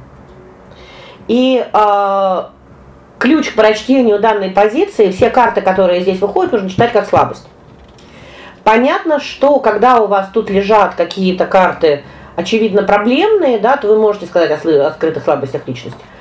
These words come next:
Там пятёрка мечей перевёрнутая лежит и сатанелась, да? <laughs> Скрытая слабость личности. Ну или фанатизм как вариант, тоже ничего хорошего.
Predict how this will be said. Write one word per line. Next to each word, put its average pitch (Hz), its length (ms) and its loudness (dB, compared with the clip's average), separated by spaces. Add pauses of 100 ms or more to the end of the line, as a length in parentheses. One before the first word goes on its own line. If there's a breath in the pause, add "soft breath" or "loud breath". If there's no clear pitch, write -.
(200 loud breath)
Там 160 120 0
пятёрка 262 300 2
мечей 247 320 0
перевёрнутая 165 680 0
лежит 247 280 0
и 220 40 -4
сатанелась, 190 680 0
да? 170 240 -2 (320)
<laughs> - 320 -18
Скрытая 190 440 2
слабость 170 440 0
личности. 147 540 -8 (140)
Ну 214 120 4
или 285 120 0
фанатизм 240 460 -2
как - 160 -10
вариант, 127 340 0 (200)
тоже 160 180 -2
ничего 156 240 -6
хорошего. - 460 -2